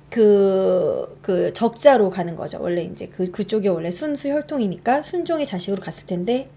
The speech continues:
자식이 없었어요. 참 그런 거에 비하면 의처-, 의친왕은 참 자식 복이, 와, 건강했나 봐. <laughs> 자식이 많아. 자, 그다음에 이제 영친왕은 그렇고,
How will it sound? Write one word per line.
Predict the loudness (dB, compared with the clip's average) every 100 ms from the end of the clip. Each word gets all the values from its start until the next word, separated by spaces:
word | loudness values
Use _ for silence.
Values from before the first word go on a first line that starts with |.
| -20 -20
자식이 | -18 -12 -6 -4
없었어요. | -4 -6 -8 -8 -18 -20 -20 -20 -20 -18 -18 -18 -14
참 | -10
그런 | -2 0 2
거에 | 0 0
비하면 | -2 0 0
의처-, | -2 -2 -2
의친왕은 | -2 -2 -2 0 0 -2
참 | -6 -6 -4 -4 -8 -12
자식 | -12 -8 -8 -8
복이, | -10 -10 -10
와, | -10 -10 -14 -18 -18
건강했나 | -6 -2 0 0 -2 -6
봐. | -10 -12 -18 -18
<laughs> | -16 -16 -16 -16
자식이 | -10 -8 -6 -4
많아. | -2 -4 -6 -12 -16 -16 -16 -4
자, | 0
그다음에 | 2 2 2 4
이제 | 4
영친왕은 | 4 2 2 2 0
그렇고, | -2 -8 -4 0 6 6